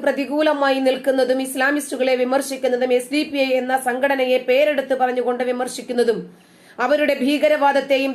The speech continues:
തീവ്രവാദത്തെയും തുറന്നു കാണിക്കുന്നതും ആരാണോ, അവരെ ഇല്ലായ്മ ചെയ്യാനും ഭീഷണിപ്പെടുത്താനും അവരെ ഒന്ന് അടക്കി നിർത്തണമെങ്കിൽ എന്താണ് ചെയ്യേണ്ടത്? നല്ല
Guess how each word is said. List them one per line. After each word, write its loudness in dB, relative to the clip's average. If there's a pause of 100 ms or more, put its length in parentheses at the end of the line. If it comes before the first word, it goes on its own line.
തീവ്രവാദത്തെയും 0
തുറന്നു 2
കാണിക്കുന്നതും 0
ആരാണോ, 2 (120)
അവരെ 2 (100)
ഇല്ലായ്മ 0 (120)
ചെയ്യാനും 0
ഭീഷണിപ്പെടുത്താനും -2 (640)
അവരെ 2 (120)
ഒന്ന് 0 (720)
അടക്കി -2
നിർത്തണമെങ്കിൽ 0
എന്താണ് 0 (100)
ചെയ്യേണ്ടത്? 2 (320)
നല്ല -2